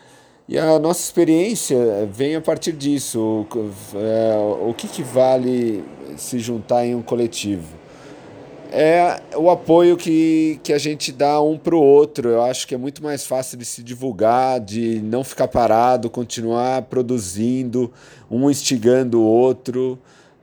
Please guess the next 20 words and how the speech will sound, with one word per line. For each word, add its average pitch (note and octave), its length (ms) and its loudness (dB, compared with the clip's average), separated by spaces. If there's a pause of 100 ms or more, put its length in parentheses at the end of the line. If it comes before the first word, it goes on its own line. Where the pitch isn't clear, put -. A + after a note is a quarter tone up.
(120)
querer A#2+ 340 0
participar A#2+ 720 0
dos A2+ 300 -4
eventos A2+ 500 -2
e A2+ 60 -8
conhecendo A#2+ 500 -4
mais C3+ 280 -2
gente. B2 380 -2
A B2+ 60 -2
gente B2+ 140 -6
já C3 80 0
tá C3+ 100 -2
pensando C#3 340 -4
em C#3 40 -12
fazer D3 260 -2
coletivos D#3 640 0
de D#3 120 -4
coletivos, D#3 840 0
né? G2+ 180 -2
<laughs> - 300 -6